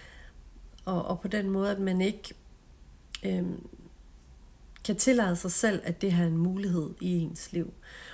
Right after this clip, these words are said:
Og det hænger jo selvfølgelig sammen med mange ting, med overbevisning, at det hæl-, hænger s-,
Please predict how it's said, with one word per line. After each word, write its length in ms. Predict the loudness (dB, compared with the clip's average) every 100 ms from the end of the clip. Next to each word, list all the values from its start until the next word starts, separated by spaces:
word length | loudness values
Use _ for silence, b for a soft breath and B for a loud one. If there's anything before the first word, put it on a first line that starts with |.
| B
Og 100 | 4
det 80 | 6
hænger 240 | 8 6
jo 80 | 4
selvfølgelig 420 | 2 0 0 0
sammen 240 | 0 0 2
med 100 | 4
mange 300 | 4 2 -2
ting, 340 | -2 0 0
med 80 | 0
overbevisning, 840 | 0 -2 -2 0 0 -2 -2 0
at 80 | 0
det 100 | 0
hæl-, 360 | -2 -2 -4 -2
hænger 240 | -2 -2
s-, 200 | -6